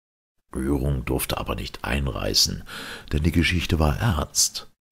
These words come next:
Also tat das Sandmännchen wieder sehr grimmig, verbat sich die Küsserei und fragte die Sternchen, ob die beiden Kinder, Peterchen und Anneliese, kein Fleckchen auf die Kronen ihrer Sternchen gemacht hätten.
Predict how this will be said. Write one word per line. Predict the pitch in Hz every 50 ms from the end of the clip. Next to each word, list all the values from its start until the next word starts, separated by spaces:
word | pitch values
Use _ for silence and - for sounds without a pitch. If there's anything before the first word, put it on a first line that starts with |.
| _ _ _ _ _ _ _ _ _ _ _ _ _
Also | - - - - - 185
tat | - - - - 80 - - -
das | - - -
Sandmännchen | - 73 73 73 73 82 82 82 - - 78 73
wieder | 76 73 76 76
sehr | 71 - 71 69 69
grimmig, | 69 - - - 64 57 - - - - - - -
verbat | - - - - - - - - - - - 57 - - - -
sich | 131 113 104 -
die | - -
Küsserei | - - 76 - - - - - - - 95 92
und | 82 76
fragte | - - - 57 - - 92
die | 78 76 73
Sternchen, | - - - - 50 65 - - 110 -
ob | - -
die | - -
beiden | - - - - - - -
Kinder, | - - - - 95 104 101 - 87 107 139 - - - - - - - - -
Peterchen | - - 64 - - - - - - 202
und | 185 165 - -
Anneliese, | - 135 135 147 - 180 104 107 - - 165 165 - - - - _ _
kein | - - 208 185 185
Fleckchen | 185 - - 170 135 - - - - - 82 76
auf | - - -
die | - -
Kronen | - - - - 65 69 69 65 65 65 67
ihrer | 60 50 50
Sternchen | - - - - 55 53 50 - - 60
gemacht | 57 50 55 57 - - - -
hätten. | - - - - - -